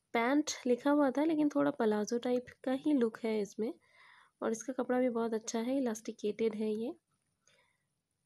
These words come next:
और इलास्टिक काफ़ी अच्छी क्वालिटी का है। कपड़े की क्वालिटी में no doubt, अ,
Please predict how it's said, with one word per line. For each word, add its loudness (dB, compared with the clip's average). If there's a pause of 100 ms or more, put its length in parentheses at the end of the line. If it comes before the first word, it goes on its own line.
(140)
और 4
इलास्टिक 0 (100)
काफ़ी 2
अच्छी -2
क्वालिटी 0
का 0
है। 0 (280)
कपड़े 0
की 4
क्वालिटी 2
में 2
no 2
doubt, -2 (680)
अ, 0